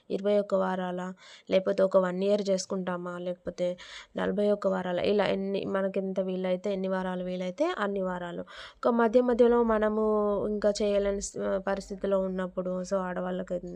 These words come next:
మనకు వీలు కాదు కదా. So, అది మంత్లీ వన్ వీక్ వెళ్ళిపోతుంది కాబట్టి, అది, ఆ, మ-, మనకు పీరియడ్ టైమ్స్‌లో మనం వన్ వీక్ వదిలేసినా కూడా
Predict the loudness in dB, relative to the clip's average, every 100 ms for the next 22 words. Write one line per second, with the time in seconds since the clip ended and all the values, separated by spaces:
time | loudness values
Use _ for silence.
0 | -10 -12 -12 -12 -10 -10 -10 -10 -8 -6
1 | -6 -6 -6 -6 -6 -8 -12 -14 -10 -2
2 | 4 6 6 6 4 2 0 4 4 6
3 | 2 0 -2 0 0 0 -6 -6 -2 0
4 | 0 -2 -2 -2 -2 -2 -2 -2 -2 -4
5 | -2 -2 -4 -18 -18 -6 -2 -2 -2 -2
6 | -2 -2 -2 -4 -4 -4 -6 -6 -4 -4
7 | -4 0 2 2 0 -2 -2 -2 -2 -2
8 | -2 -4 -2 -2 -2 -2 -4 -2 -4 -2
9 | -4 -4 -6 -4 -4 -6